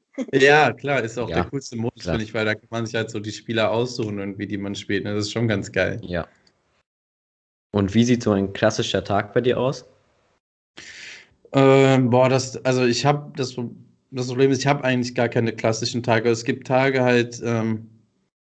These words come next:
Speaker 2: also jetzt in Corona ist sowieso das ist ein bisschen schwierig zu, zu erzählen, aber keine Ahnung, in der Regel würde ich sagen, dass ich halt,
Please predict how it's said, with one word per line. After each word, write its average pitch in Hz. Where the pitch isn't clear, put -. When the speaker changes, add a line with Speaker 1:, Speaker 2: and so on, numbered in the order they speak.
Speaker 2:
also 117
jetzt 113
in 127
Corona 120
ist 113
sowieso 117
das 123
ist 117
ein 123
bisschen 117
schwierig 123
zu, 120
zu 117
erzählen, 127
aber 110
keine 101
Ahnung, 104
in 107
der 107
Regel 117
würde 113
ich 110
sagen, 113
dass 110
ich -
halt, 104